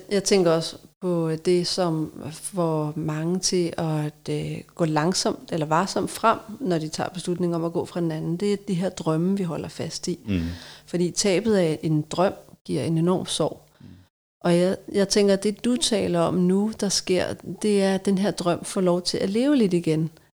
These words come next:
Speaker 1: At den ligesom genopstår, og der kommer noget håb igen.
Speaker 2: Mm.
Speaker 1: Og jeg, samtidig tænker jeg også, at der er mange eksempler på,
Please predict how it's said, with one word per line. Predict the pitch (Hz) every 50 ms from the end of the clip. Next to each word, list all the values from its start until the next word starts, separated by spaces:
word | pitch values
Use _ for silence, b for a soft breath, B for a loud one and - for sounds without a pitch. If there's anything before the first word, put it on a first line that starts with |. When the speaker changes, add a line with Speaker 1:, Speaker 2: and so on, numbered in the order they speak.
| - -
Speaker 1:
At | 180 180
den | 180 180
ligesom | 180 185 180 - 196 190 190
genopstår, | - 185 185 202 214 - - - - 165 -
og | - - -
der | 180
kommer | - - - 196 190 190
noget | 185 180 180 175 175
håb | - - - 208 - - -
igen. | 202 180 - 160 160 165 175 92 90 85
Speaker 2:
Mm. | 85 87 92 92 B B B B B B B
Speaker 1:
Og | - 170 175
jeg, | 180 175 - - - - - - _ _ _ _ _ _ - - _ -
samtidig | - - 220 226 233 226 - 220 196 190
tænker | - 196 185 180 170
jeg | 165 165
også, | 175 - 208
at | 196 -
der | 185
er | 170 170 165 165 170 - - -
mange | - - - - - 202 240 277 285 240
eksempler | 190 - - 175 - 294 - 175
på, | 170 - - 185 180 - -